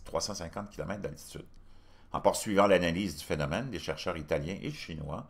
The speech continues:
ont observé pour la première fois qu'il, euh, avait aussi touché la partie haute de cette ionosphère. OK.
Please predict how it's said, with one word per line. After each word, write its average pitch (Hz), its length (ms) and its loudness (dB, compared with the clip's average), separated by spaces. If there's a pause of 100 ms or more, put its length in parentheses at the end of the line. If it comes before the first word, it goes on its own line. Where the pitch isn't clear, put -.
(380)
ont - 160 -4
observé 113 500 2
pour 80 140 0
la 73 40 0
première 87 320 0
fois 85 360 -4 (520)
qu'il, 92 280 -6 (160)
euh, - 180 -2
avait 78 300 2
aussi 76 320 -4
touché - 240 -6
la 98 80 2
partie - 420 -6
haute 104 280 -2
de 76 100 -8
cette - 420 -8 (220)
ionosphère. 98 760 -10 (880)
OK. - 260 -8